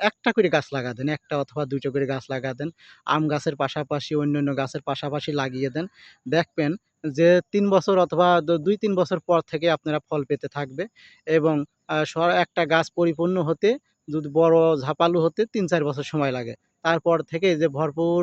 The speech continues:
আপনারা কমলা খেতে প-, নিজ গা-, গাছ হয়ে যাবে। ওই গাছ থেকে বাচ্চা কাচ্চার সমস্ত কিছু, একটা পরিবারের সম্পূর্ণ চাহিদা মিটে যাবে। ভাই, তাহলে তো আপনি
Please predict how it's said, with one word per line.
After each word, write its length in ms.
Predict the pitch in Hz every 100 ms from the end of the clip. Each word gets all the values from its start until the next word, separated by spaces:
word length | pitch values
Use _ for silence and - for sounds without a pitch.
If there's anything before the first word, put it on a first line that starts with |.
| 175
আপনারা 320 | 165 - 160
কমলা 320 | - 156 156 151
খেতে 220 | 147 165
প-, 160 | 151 160
নিজ 140 | 160 143
গা-, 200 | 151 156
গাছ 240 | 139 156 151
হয়ে 140 | 165 156
যাবে। 200 | 143 139 - - - -
ওই 100 | 156
গাছ 160 | 151 156
থেকে 220 | - 160 170
বাচ্চা 300 | 151 - 160
কাচ্চার 340 | 151 147 160 151
সমস্ত 480 | - 160 170 160 165
কিছু, 200 | 156 170
একটা 220 | 156 - 160
পরিবারের 420 | 160 156 156 156 -
সম্পূর্ণ 360 | 196 196 240 214
চাহিদা 300 | - 156 151
মিটে 220 | 143 131 123
যাবে। 200 | 123 117 _ - - _ -
ভাই, 120 | 196
তাহলে 240 | - 208 254 233 _ _ -
তো 80 | 220 220 220 208
আপনি 160 | 208